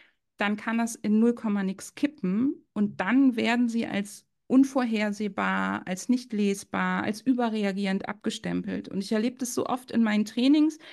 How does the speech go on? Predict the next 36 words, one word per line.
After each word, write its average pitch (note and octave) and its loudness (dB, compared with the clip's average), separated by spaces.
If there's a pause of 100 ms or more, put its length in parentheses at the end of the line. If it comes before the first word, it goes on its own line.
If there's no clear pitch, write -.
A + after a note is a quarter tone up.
(220)
dass A3 -6
die A#3 -4
Leute A3 0
dann A3 0
stehen A#3+ 0
und A#3 2
sagen, A3 0 (280)
"Der G3 -2
macht B3 0
die B3+ 2
ganze G#3+ 0
Zeit F3+ -10
gar - -2
nichts C4+ 2
und F3+ -2
dann A#3 0
explodiert G3+ -2
der." F#3 2
Und F3+ 0
ich G3+ -4
sag, A3 -2
"Doch, E4 -4
der C4+ 0
macht D4+ 2
was. F3+ -4
Guck - -6
mal, E3+ -2
das G3 -6
Auge C4+ 4
hat G3+ -2
sich G3+ -6
von G#3 0
links D#4 2
nach G#3+ -2
rechts A#3+ -6
bewegt E3+ -4